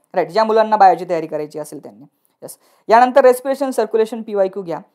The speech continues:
अ, तृप्ती, मी सिरियली जाणार आहे, ठीक आहे, त्याच्यामुळे तुमचाही गोंधळ होणार नाही आणि माझाही होणार नाही. सेशन्स आपण रेग्युलरली सिरियली घेऊ चॅप्टर वाईज. आता पहिला चॅप्टर झाला ना,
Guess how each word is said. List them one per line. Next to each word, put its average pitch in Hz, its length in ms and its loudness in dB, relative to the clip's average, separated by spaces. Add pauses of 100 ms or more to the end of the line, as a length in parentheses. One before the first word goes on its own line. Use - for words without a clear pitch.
(180)
अ, 160 100 -8
तृप्ती, 269 600 -12
मी 226 440 -12
सिरियली 226 400 -4
जाणार 196 280 0
आहे, 175 220 -4 (400)
ठीक 220 140 -14
आहे, 277 80 -12
त्याच्यामुळे 214 340 -10
तुमचाही 214 280 -8
गोंधळ 233 220 -6
होणार 190 240 -4
नाही 214 120 -10
आणि 220 100 -12
माझाही 214 300 -4
होणार 151 260 -6
नाही. 185 120 -16 (360)
सेशन्स 240 400 -10
आपण 247 220 -6
रेग्युलरली 240 540 -4
सिरियली 269 460 -4
घेऊ 175 140 -8
चॅप्टर 151 320 -10
वाईज. 135 140 -12
आता 202 120 -6
पहिला 220 260 -4
चॅप्टर 233 280 -8
झाला 202 320 -4
ना, 147 120 -14